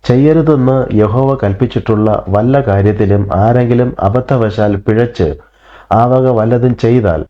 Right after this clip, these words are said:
അഭിഷിക്തനായ പുരോഹിതൻ ജനത്തിന്മേൽ കുറ്റം വരത്തക്കവണ്ണം പാപം ചെയ്തുവെങ്കിൽ താൻ ചെയ്ത പാപം നിമിത്തം അവൻ യഹോവയ്ക്ക് പാപയാഗമായി ഊനമില്ലാത്ത ഒരു കാളക്കിടാവിനെ അർപ്പിക്കണം.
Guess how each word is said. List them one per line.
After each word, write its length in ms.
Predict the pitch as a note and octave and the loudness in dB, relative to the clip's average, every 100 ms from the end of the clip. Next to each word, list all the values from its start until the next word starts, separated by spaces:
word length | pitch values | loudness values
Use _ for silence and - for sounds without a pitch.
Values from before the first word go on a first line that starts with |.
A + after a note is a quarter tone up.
| - | -6
അഭിഷിക്തനായ 720 | G2+ B2+ - - B2+ A#2 A2+ | -2 -4 -2 -2 0 2 0
പുരോഹിതൻ 600 | - G#2 A2 A2 G#2 F#2+ | 0 2 2 0 0 -2
ജനത്തിന്മേൽ 680 | G2 G#2+ A#2+ A#2+ C3 A#2+ A2+ | 0 0 0 0 0 2 0
കുറ്റം 400 | - G#2 B2+ A#2+ | -2 -2 0 0
വരത്തക്കവണ്ണം 720 | G#2+ G2 G#2 G2 F#2+ F2 E2+ - _ - | 0 -2 -2 0 0 0 -2 -6 _ -2
പാപം 340 | A2 A#2+ C#3 | 0 0 0
ചെയ്തുവെങ്കിൽ 760 | A#2 A2 A#2 G#2 F#2+ F2+ D#2 - _ _ _ | 2 2 2 2 2 0 -2 -8 _ _ _
താൻ 240 | A#2 B2+ C3 | 0 0 0
ചെയ്ത 160 | B2+ | 0
പാപം 460 | B2 B2+ G#2 G#2+ A#2+ | 0 0 0 0 0
നിമിത്തം 480 | A2 G#2 G2+ G2+ F#2+ | 0 0 0 -2 0
അവൻ 220 | G2+ G#2 | 0 0
യഹോവയ്ക്ക് 480 | G2 G2+ A#2+ B2 A#2+ | 2 2 0 0 -2
പാപയാഗമായി 960 | A2+ G#2+ A#2 B2+ A2+ G#2 G#2+ G#2 F#2+ E2+ - _ _ _ | -2 0 0 0 0 0 0 0 0 -2 -8 _ _ _
ഊനമില്ലാത്ത 640 | A2 C3 C3 B2 A2 G#2+ A2 | 0 2 2 2 2 0 0
ഒരു 260 | G#2 G#2 G2+ | 2 0 0
കാളക്കിടാവിനെ 720 | G#2 A#2+ B2+ A2 G2+ G2+ G2 | 0 0 0 0 0 2 2
അർപ്പിക്കണം. 600 | F#2+ F#2 G2 F2+ D#2 D#2+ | 0 0 -4 -2 -2 -4